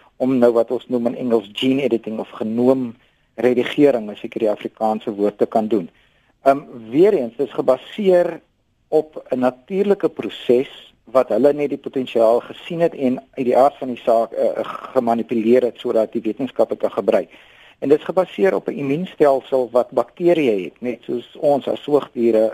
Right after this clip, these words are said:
'n immuunstelsel het, het bakterieë 'n baie primitiewe immuunstelsel. En in hierdie spesifieke geval is die organisme Streptomyces, eh, pyogenes, ehm, wat hulle die immuunstelsel van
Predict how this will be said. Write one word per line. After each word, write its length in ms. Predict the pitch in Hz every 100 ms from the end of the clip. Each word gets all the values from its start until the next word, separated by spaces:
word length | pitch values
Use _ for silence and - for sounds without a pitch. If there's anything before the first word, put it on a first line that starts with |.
| -
'n 80 | -
immuunstelsel 720 | 123 131 135 - 135 131 123
het, 140 | 110 107
het 160 | 110
bakterieë 580 | - - _ 147 139 127
'n 80 | 117
baie 240 | 107 127
primitiewe 560 | 127 123 123 - 120 117
immuunstelsel. 880 | 113 120 143 - 104 80 - 127 143 _ _ _ _ _ _ _
En 100 | 120
in 100 | 123
hierdie 180 | 127 135
spesifieke 580 | - 131 120 - 208 208
geval 440 | 156 - 127 110
is 100 | 113
die 140 | 131 117
organisme 500 | 104 117 113 - 131
Streptomyces, 1120 | - 120 - 117 117 110 - 104 107 - -
eh, 100 | - 113 -
pyogenes, 760 | 110 98 117 156 151 151 - _ _ _ _ _
ehm, 180 | 123 117 - -
wat 240 | 120 -
hulle 240 | 110 127
die 120 | 127 -
immuunstelsel 680 | 131 139 - 139 131 127 135
van 280 | - 110 107